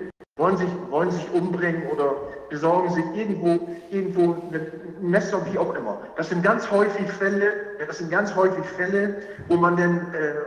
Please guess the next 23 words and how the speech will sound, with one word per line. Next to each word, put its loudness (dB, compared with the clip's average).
wo 2
man 2
dann -2
wirklich -2
noch 0
regulierend 0
eingreifen 0
kann. -8
Das, -12
das -10
funktioniert, -10
das -8
kriegen -4
wir 0
hin. -2
Und -4
man 2
dann, 0
wenn -2
man 0
dann -4
angerufen 0
wird, 2